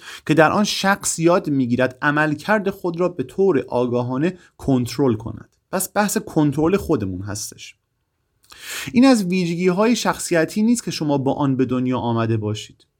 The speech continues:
این یک روش فکری خاص، یک منبع ذهنی است که به شما اجازه می‌دهد که یک باور یا سیستم باوری را در صورت مغایر بودن با هدف یا آرمانی تغییر دهید. خودانضباطی روشی مستقیم‌تر برای ایجاد تغییر است، زیرا شما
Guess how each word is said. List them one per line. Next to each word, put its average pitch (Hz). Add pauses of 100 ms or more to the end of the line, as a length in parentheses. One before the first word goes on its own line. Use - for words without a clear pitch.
(120)
این 165
یک 180
روش 156
فکری 185
خاص، 208 (220)
یک 135
منبع 139
ذهنی 143
است - (240)
که 156
به 147
شما 160
اجازه 175
می‌دهد 131
که 143
یک 143
باور 127 (260)
یا 151
سیستم 180 (120)
باوری 139
را 190
در 147
صورت 160
مغایر 147
بودن 127
با 120
هدف 120
یا 120
آرمانی 170 (120)
تغییر 165
دهید. 98 (920)
خودانضباطی 151
روشی 180
مستقیم‌تر 160
برای 139
ایجاد 143
تغییر 127
است، 113
زیرا 165
شما 170